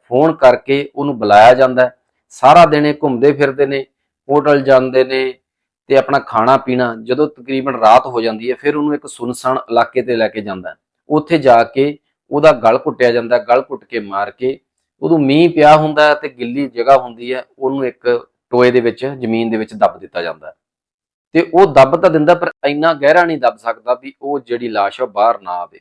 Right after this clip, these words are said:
ਉਦੋਂ ਬਾਅਦ ਮੀਂਹ ਪੈਂਦਾ, ਮੀਂਹ ਦੇ ਨਾਲ ਮਿੱਟੀ ਹਟ ਜਾਂਦੀ ਹੈ ਤੇ ਕਿਸੇ ਰਾਹਗੀਰ ਨੂੰ ਉਹ ਲਾਸ਼ ਦਿਖਦੀ ਹੈ। ਹੁਣ ਪੁਲਿਸ ਜਦੋਂ ਵਾਰ-ਵਾਰ ਇਹ ਤੋਂ ਬਿਆਨ ਲੈਂਦੀ ਸੀ,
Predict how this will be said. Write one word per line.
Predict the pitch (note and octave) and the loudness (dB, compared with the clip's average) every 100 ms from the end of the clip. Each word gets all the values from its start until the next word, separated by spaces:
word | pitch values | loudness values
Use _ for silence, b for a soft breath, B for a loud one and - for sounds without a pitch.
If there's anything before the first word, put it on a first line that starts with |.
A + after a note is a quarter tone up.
| _ | _
ਉਦੋਂ | C3 C3+ | -10 -2
ਬਾਅਦ | C3+ B2+ | 0 0
ਮੀਂਹ | A2+ B2 D3 | -4 -6 -6
ਪੈਂਦਾ, | C3+ B2+ B2 | -6 -4 -4
ਮੀਂਹ | A#2+ B2 C#3 | -6 -10 -8
ਦੇ | C3 | -8
ਨਾਲ | A#2 A2+ A2 | -4 -6 -6
ਮਿੱਟੀ | A2 _ A#2+ | -14 _ -12
ਹਟ | G#2 F#2+ A2+ | -10 -10 -12
ਜਾਂਦੀ | A2 A2+ | -12 -10
ਹੈ | A2+ | -12
ਤੇ | - | -14
ਕਿਸੇ | A#2+ - | -14 -8
ਰਾਹਗੀਰ | G2+ A#2 B2 A2+ G#2+ | 0 0 0 -6 -12
ਨੂੰ | A#2 | -14
ਉਹ | A2 | -8
ਲਾਸ਼ | F#2+ G2 - | -6 -6 -10
ਦਿਖਦੀ | E2+ D#2+ E2 | -20 _ -20
ਹੈ। | D#2+ _ _ _ _ _ _ _ _ | -20 _ _ _ _ _ _ _ _
ਹੁਣ | D3 F#3+ | -2 -2
ਪੁਲਿਸ | - F3 F3+ | 0 -2 2
ਜਦੋਂ | F#3 E3+ F3+ E3+ | 2 4 4 6
ਵਾਰ-ਵਾਰ | C#3+ C3 C#3 D#3 | 6 6 6 6
ਇਹ | D#3+ | 4
ਤੋਂ | E3 C#3 | 0 -6
ਬਿਆਨ | A#2+ A2+ B2 | -2 2 2
ਲੈਂਦੀ | B2+ A#2+ B2 | -2 -6 -10
ਸੀ, | A#2 | -16